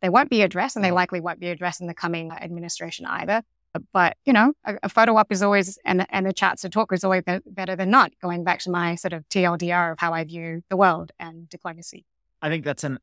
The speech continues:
Speaker 2: excellent place to leave that conversation. But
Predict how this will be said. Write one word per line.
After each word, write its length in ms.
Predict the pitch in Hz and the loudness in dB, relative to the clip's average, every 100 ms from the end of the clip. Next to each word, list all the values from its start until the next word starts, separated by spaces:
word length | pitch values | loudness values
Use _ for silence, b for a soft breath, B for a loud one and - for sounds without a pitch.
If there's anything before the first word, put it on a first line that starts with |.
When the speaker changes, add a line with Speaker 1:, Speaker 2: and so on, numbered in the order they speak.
| _ | _
Speaker 2:
excellent 500 | 139 - - 127 - | -10 -10 -8 -8 -8
place 600 | - 117 104 90 - - - | -6 -4 -4 -8 -16 -20 -14
to 140 | - | -10
leave 500 | 107 104 98 92 92 | -6 -4 -4 -6 -8
that 200 | 107 - | -10 -10
conversation. 880 | - 101 92 - 90 92 117 131 127 - | -8 -8 -8 -8 -10 -8 -8 -8 -8 0
But 220 | 123 - | 2 2